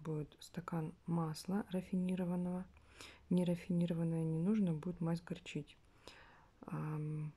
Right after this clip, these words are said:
воск, а, пчелиный, воск натуральный, где-то размером, а, с спичечную коробку, можно чуть больше. И половинка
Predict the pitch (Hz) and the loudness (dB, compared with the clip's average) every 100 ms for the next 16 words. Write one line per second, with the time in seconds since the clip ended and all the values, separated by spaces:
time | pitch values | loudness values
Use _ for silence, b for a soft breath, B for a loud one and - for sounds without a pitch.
0 | - - _ - - 156 170 175 233 - | -16 -20 _ -20 -8 -2 2 2 0 -8
1 | - - - - - 180 165 - - 190 | -14 -16 -20 -20 -8 -6 -6 -6 -4 0
2 | 175 180 175 175 175 170 175 - 175 170 | 2 2 4 2 0 -2 -2 -2 -4 -2
3 | 175 175 160 165 165 - B B B B | 0 2 2 0 -2 -4 B B B B
4 | - 156 165 165 160 165 165 165 165 160 | -10 -4 -4 -2 -2 0 2 2 2 0
5 | 160 - - 160 156 156 - - - - | -2 -6 -10 -6 -4 -6 -10 -10 -10 -12
6 | - - - _ - - - - 175 165 | -14 -20 -20 _ -20 -20 -10 -6 -6 -6
7 | - 170 165 - 160 156 - - 262 285 | -4 -2 -2 -2 -2 -4 -6 0 0 2
8 | 202 185 175 175 170 165 196 247 - 254 | 0 0 -2 -2 -2 0 -2 -2 -2 -4
9 | - B B B B B - - 220 233 | -4 B B B B B -8 2 4 6
10 | 233 220 - 170 185 180 180 175 175 165 | 6 4 2 -2 0 2 2 0 0 -2
11 | 160 | -2